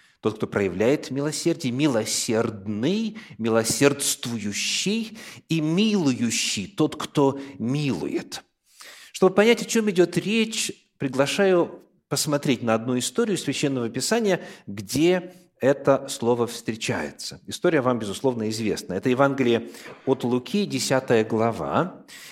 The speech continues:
стихи с тридцатого по тридцать седьмой. Евангелие от Луки, глава десятая, стихи с тридцатого по тридцать седьмой. На это сказал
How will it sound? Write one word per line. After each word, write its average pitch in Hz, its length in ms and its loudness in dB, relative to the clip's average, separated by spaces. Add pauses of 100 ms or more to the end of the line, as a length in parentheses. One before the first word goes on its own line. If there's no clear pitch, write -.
стихи 196 600 -2
с - 100 -4
тридцатого 156 640 2
по 143 180 2
тридцать 143 400 -2
седьмой. 131 580 -4 (160)
Евангелие 113 480 0
от 104 120 -4
Луки, 185 640 -2 (460)
глава 107 400 2
десятая, 156 600 2
стихи 127 400 -4
с 123 80 -4
тридцатого 135 640 -2
по 117 240 -2
тридцать 101 420 -8
седьмой. 95 500 -8 (400)
На 117 140 4
это 208 600 2
сказал 107 840 0